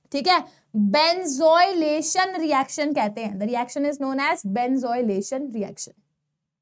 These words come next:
ये भी क्लियर हो गया। अब हम अगले पन्ने पर आ जाते हैं। अगला पन्ना भी हमारे दिल के बहुत करीब है। आपके पेपर में कई बार ऐसा पूछा जाता है कि आपके पास प्राइमरी अमीन है, सेकेंडरी अमीन है, इनको डिस्टिंग्विश करो,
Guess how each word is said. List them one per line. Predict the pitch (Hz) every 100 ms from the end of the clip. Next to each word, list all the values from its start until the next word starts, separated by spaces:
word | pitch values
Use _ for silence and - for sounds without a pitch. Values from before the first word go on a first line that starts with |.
| _ _ _ _ _ _ -
ये | 262
भी | 277
क्लियर | 294 277 254
हो | 214
गया। | 202 220 - _ _
अब | 226
हम | 277 277
अगले | 269 294 339
पन्ने | 330 294 311
पर | 320
आ | 294
जाते | 277 277 302
हैं। | 359 - -
अगला | 254 302
पन्ना | 320 277 294 302
भी | 311
हमारे | 285 254 269
दिल | 269 277
के | 302
बहुत | 262 269 269
करीब | 262 247 262
है। | 262 302 - _ _ _ _ _ _ _ _
आपके | 233 262 294 359 370
पेपर | 311 294 320
में | 320 320 359 - _
कई | 302 349
बार | 370 285 285 -
ऐसा | 269 285
पूछा | 311 285 - 277
जाता | 240 214 254
है | 294 _ _ -
कि |
आपके | 277 269 311
पास | 294 302
प्राइमरी | - 269 233 262 285
अमीन | 269 262 262
है, | 285
सेकेंडरी | 262 240 233 247
अमीन | 240 233
है, | 233
इनको | 226 240 247
डिस्टिंग्विश | 214 240 240 220 214 220
करो, | - -